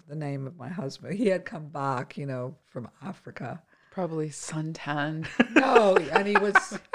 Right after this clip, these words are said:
Speaker 2: <laughs>
Speaker 1: he was,
Speaker 2: Exhausted.
Speaker 1: like, trying to raise money for the Ethiopian printing of the Sri Ishopanishad, and he was up north, and it was raining and cold, and Shivaram Maharaj called him and said, uh, "Hey, Kripa, you wanna get married?" <laughs> I was like, "No." <laughs>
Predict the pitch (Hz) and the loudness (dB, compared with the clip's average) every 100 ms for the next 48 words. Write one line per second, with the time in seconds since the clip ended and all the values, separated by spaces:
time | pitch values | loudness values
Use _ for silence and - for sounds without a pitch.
0 | - - 277 - - 233 226 214 254 208 | 2 2 0 0 -8 0 2 4 4 0
1 | 202 - - 240 226 226 214 202 202 208 | 0 -8 -8 -4 -2 -2 0 2 2 -2
2 | 220 196 196 196 254 202 202 170 170 139 | -6 -4 -6 -6 -4 -2 -2 -4 -6 -4
3 | 214 - 175 170 170 180 160 160 - 165 | -4 -2 0 0 -2 -6 -6 -6 -8 -6
4 | 175 160 151 170 156 156 143 151 180 151 | -6 -4 -6 -6 -6 -4 -2 -4 -4 -2
5 | 151 - 131 139 139 180 139 - 160 156 | -2 -2 -2 -2 -2 0 0 -2 -6 0
6 | 147 156 143 117 95 151 127 147 143 139 | 2 2 -2 -8 -12 -16 -10 -8 -6 -8
7 | 135 - - - 139 143 135 127 127 - | -10 -12 -14 -6 -4 -2 -4 -6 -10 -16
8 | _ - - - - 180 151 156 151 160 | _ -20 -20 -14 -4 -2 2 2 2 0
9 | 127 131 - - 131 135 127 - 123 120 | -2 -2 -4 -2 -2 -2 -6 -6 -8 -6
10 | 127 120 131 156 160 - 160 156 123 - | -6 -4 -2 -2 -2 -2 -2 -2 -10 -14
11 | _ 135 143 151 147 131 147 143 151 165 | _ -18 -16 -10 -6 -4 -4 -4 -2 -2
12 | 202 - 143 320 - - 571 427 466 - | -4 -4 0 2 0 0 6 8 8 8
13 | - 554 - - - - 285 - 415 208 | 4 0 0 -4 -8 2 2 4 4 4
14 | 190 180 180 165 202 220 220 - | 2 4 4 4 2 2 2 0